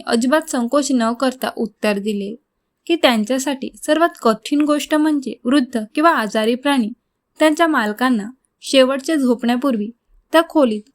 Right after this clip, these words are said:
कसे शोधत असतात हे पाहणे. वस्तुस्थिती अशी आहे की नव्वद टक्के मालक मरणासन्न प्राणी असलेल्या खोलीत राहू इच्छित नाही.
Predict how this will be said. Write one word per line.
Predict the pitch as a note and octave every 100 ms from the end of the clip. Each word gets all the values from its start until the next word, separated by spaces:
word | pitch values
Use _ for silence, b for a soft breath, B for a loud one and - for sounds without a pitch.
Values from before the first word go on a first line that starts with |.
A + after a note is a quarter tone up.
| -
कसे | B3+ B3 D4+
शोधत | D4+ D4+ D4 D4+
असतात | D4 C#4+ - G#3 -
हे | - D4
पाहणे. | C#4+ A3+ G#3+ G#3 - _ _ _ _ _ _ _ -
वस्तुस्थिती | A#3 A#3 - D4 C4+ - D#4 D4+ A3 F#3+ _
अशी | A3+ A3 C#4
आहे | C#4+ A#3+ G3+ -
की | C4+
नव्वद | C4+ G#3+ A#3+ B3+
टक्के | D4+ D4 D#4+
मालक | C#4+ A3 G3+ - _ _ _ _ _ A#3+
मरणासन्न | B3 B3 C4 C#4+ D#4+ D4
प्राणी | D4+ C4+ A3+ A3+
असलेल्या | C4 C4+ C#4 C4+ C4+
खोलीत | C4 G3+ G3+ A3+
राहू | A3+ A3 A3
इच्छित | G#3+ - G#3+
नाही. | G#3+ G#3 G#3